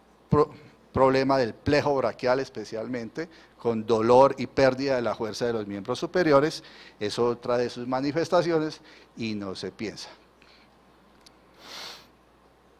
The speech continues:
Errores diagnósticos, fuera de que no pensamos que existen, pues no tenemos pruebas.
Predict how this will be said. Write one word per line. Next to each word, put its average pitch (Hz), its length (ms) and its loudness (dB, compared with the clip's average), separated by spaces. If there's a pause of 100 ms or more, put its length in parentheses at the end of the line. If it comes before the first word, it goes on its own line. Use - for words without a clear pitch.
(480)
Errores 190 420 10
diagnósticos, 180 880 6
fuera 226 320 6
de 226 100 6
que 151 140 -2
no 160 260 8
pensamos 156 540 4
que 139 80 -4
existen, 90 440 -10 (640)
pues 143 140 -6
no 113 140 -8
tenemos 95 480 -12
pruebas. - 460 -6